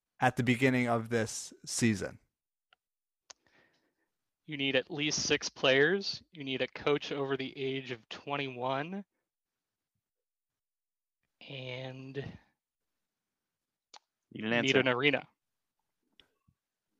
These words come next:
Speaker 1: That is correct. A home rink is the, is the way it's put it, but an arena. We'll give it to you.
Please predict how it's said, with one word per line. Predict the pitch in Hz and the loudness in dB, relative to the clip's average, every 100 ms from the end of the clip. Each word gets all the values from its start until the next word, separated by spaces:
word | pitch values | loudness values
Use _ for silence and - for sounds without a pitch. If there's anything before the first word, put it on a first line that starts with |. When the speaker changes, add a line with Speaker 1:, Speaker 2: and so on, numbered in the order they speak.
| _ _ _ _ _ _ - | _ _ _ _ _ _ -2
Speaker 1:
That | 127 131 | 0 2
is | 131 | 2
correct. | 127 127 120 - | 4 6 6 2
A | 131 | -2
home | 120 160 160 | 6 8 8
rink | 147 143 92 - - _ - | 8 6 4 -6 -18 _ 4
is | 131 113 | 4 6
the, | 131 | 6
is | 123 113 | 6 6
the | 123 | 6
way | 127 | 8
it's | 123 | 6
put | - 143 | 4 2
it, | 110 101 | 2 0
but | 113 107 | -2 -2
an | 131 | -2
arena. | 135 131 127 120 135 | 0 0 -2 -4 -4
We'll | 139 | -2
give | 143 127 | 0 -2
it | 123 | -4
to | 135 | -4
you. | 117 | -4